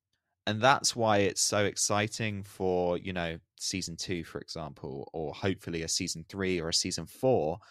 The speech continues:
because the world building is really good. And so it's just really intriguing as a viewer because there are so many different possibilities and so many different pathways that you can go down. So I think Silo is an excellent pick from you.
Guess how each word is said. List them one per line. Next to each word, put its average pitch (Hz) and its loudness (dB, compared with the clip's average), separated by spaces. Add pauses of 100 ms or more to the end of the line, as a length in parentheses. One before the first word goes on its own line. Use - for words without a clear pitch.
(380)
because 101 0
the 104 2
world 107 6
building 90 0
is 87 -4
really 90 -2
good. 113 2 (460)
And 92 -6
so 95 4
it's - 0
just 104 -2
really 98 2
intriguing 101 0
as 95 -2
a 92 4
viewer 107 2
because 101 -2
there 90 2
are 90 0
so 104 4
many 98 -2
different 98 -4
possibilities 101 0
and 90 -4
so 98 2
many 90 -4
different - -6
pathways 101 4
that - 0
you 85 -10
can 92 -8
go 95 2
down. 110 2 (520)
So - 6
I 104 10
think 101 0
Silo 101 4
is 87 2
an 87 -6
excellent 90 -2
pick - -8
from - -14
you. - -12